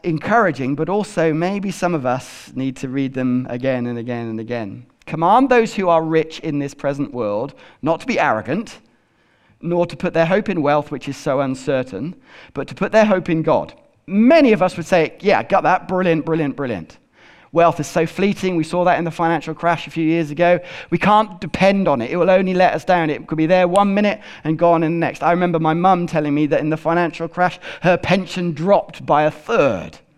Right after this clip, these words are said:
overnight. Some of you may have experienced that. It's uncertain. We'd go, "Yes, yes, yes." But some of us have forgotten the last bit of this. Put their hope in God, who richly provides us with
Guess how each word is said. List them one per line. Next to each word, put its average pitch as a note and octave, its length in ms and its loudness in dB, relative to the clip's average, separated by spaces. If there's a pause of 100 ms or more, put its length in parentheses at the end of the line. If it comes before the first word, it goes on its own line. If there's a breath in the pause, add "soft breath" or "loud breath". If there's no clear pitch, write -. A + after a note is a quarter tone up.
(100)
overnight. F3 760 2 (200 soft breath)
Some E3+ 180 -2
of D#3+ 100 -4
you D#3+ 120 0
may D#3+ 120 2
have D#3 100 0
experienced D#3 540 -2
that. E2+ 200 -8 (1160)
It's F#3 160 -4
uncertain. G3 600 2
We'd G#3 160 0
go, G3+ 100 4
"Yes, G3 440 2
yes, E3+ 240 -2
yes." D3 500 -4 (960 soft breath)
But F#3+ 120 -6
some D4+ 400 4
of C3 160 0
us B2+ 300 -2
have D3+ 100 -4
forgotten D#3+ 420 -2
the D#3 60 -2
last D#3+ 440 0
bit - 120 -8
of G#2 100 -10
this. - 460 -14 (1600)
Put E3 140 -4
their A#3 120 4
hope G#3 200 2
in E3+ 100 -2
God, D3 220 2
who D3+ 200 0
richly G3+ 600 -2
provides D#3 600 0
us B2 260 -4
with D3+ 300 -2